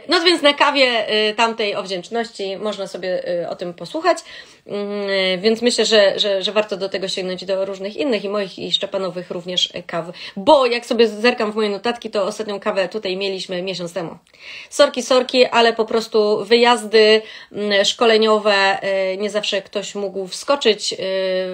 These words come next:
właśnie tutaj w ten nasz tryb cotygodniowych kaw, jak w zeszłym tygodniu chyba tak było. Mm, no, bo jeździmy po świecie. E, i bardzo to jest fajne, e, więc przyjedziemy do Was, e, również, jeśli nas tylko zaprosicie i chcecie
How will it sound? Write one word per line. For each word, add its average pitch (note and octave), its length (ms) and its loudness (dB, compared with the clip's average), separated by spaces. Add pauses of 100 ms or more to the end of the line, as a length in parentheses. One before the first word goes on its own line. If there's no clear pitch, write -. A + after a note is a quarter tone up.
(120)
właśnie F#3 320 -8
tutaj F#3+ 300 -8
w - 80 -18
ten G3 220 -6
nasz F#3+ 220 -6
tryb G3 260 -8
cotygodniowych F#3 720 -6
kaw, G#3 300 -4
jak F3+ 220 -4
w - 100 -20
zeszłym F#3 260 -10
tygodniu F3+ 320 -6
chyba E3+ 220 -8
tak E3+ 160 -10
było. F3 240 -4 (600)
Mm, G#3+ 560 4
no, C#4 380 4 (140)
bo A#3 220 4
jeździmy C4+ 800 4
po G#3 120 -2
świecie. F3+ 560 0 (800)
E, F#3+ 280 2
i A3+ 200 -4
bardzo A3 300 0
to G#3+ 100 -4
jest F#3+ 160 -6
fajne, A#3 380 0 (320)
e, G3 120 -2
więc G3+ 180 -4
przyjedziemy G3 420 -2
do F3 120 -4
Was, F3+ 280 -8
e, F#3 180 0
również, F#3 320 -6
jeśli F#3 220 -6
nas F#3 160 -12
tylko - 180 -12
zaprosicie F#3 480 -12
i F3 40 -12
chcecie F#3 320 -12